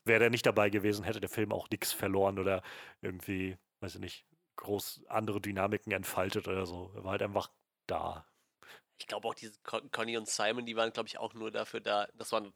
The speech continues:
Speaker 2: war doch das Pärchen, ne? Das war doch, Simon war doch der
Speaker 1: Genau, ja.
Speaker 2: der, ähm, die waren, glaub ich, auch nur dafür da, um dieses Gefühl von, hier läuft irgendwas schief, nachher zu vermitteln in dem Moment, wo die abhauen wollten, so, ne?
Speaker 1: Ja.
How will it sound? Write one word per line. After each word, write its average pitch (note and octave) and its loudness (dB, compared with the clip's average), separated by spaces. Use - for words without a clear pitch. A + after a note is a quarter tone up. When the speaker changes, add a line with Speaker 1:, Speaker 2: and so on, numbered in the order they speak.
Speaker 2:
war A2+ 4
doch G#2 -12
das - -14
Pärchen, G2+ -6
ne? A#2 -18
Das - -20
war G2 -6
doch, - -8
Simon G2 -6
war F#2+ -8
doch F#2+ -12
der - -14
Speaker 1:
Genau, A2+ 2
ja. A2+ 0
Speaker 2:
der, F#2+ 2
ähm, F#2 -20
die G#2 -8
waren, C#3+ 10
glaub D3 6
ich, - 0
auch D3 8
nur D3+ 2
dafür C3 6
da, C3+ 8
um B2 -4
dieses A#2+ -8
Gefühl C3 -2
von, A2+ 0
hier A2+ -2
läuft A#2 0
irgendwas A#2 -6
schief, A#2+ -10
nachher G#2 -8
zu - -10
vermitteln A2 -8
in G#2+ -6
dem G#2+ 0
Moment, A2 -4
wo A2 -4
die G#2 -6
abhauen G2 -2
wollten, G#2+ -8
so, A2 -14
ne? A#2 -14
Speaker 1:
Ja. C3+ 6